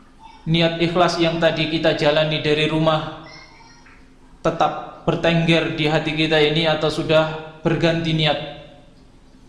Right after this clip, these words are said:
Karena sesuatu yang paling sulit dijaga adalah perbuatan hati. Terlebih lagi niat.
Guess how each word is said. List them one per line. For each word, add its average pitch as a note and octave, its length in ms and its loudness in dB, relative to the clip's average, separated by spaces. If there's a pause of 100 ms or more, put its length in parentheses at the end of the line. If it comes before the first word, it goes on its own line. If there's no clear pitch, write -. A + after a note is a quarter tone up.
(680)
Karena D3 480 2
sesuatu E3+ 560 2
yang E3+ 240 2
paling G#3+ 320 2
sulit G#3 240 4
dijaga E3+ 560 2
adalah F3+ 640 2
perbuatan E3+ 480 0
hati. F3 640 0 (1800)
Terlebih D#3 480 0
lagi D#3 400 2
niat. F3+ 300 2